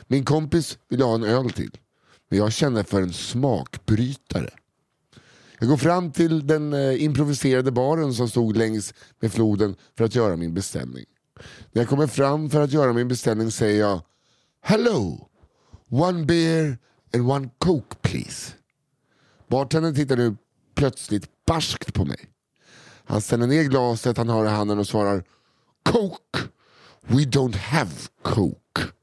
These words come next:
Den nervösa killen som jag var tyckte att det var lite märkligt.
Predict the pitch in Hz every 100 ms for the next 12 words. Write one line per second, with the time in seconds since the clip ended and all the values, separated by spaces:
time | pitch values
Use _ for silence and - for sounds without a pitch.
0 | _ _ _ _ _ _ _ - - -
1 | - - 107 135 147 175 156 151 170 156
2 | 135 127 127 127 165 160 143 151 131 -
3 | 117 113 117 117 139 180 147 98 - 127
4 | 139 95 - 120 - -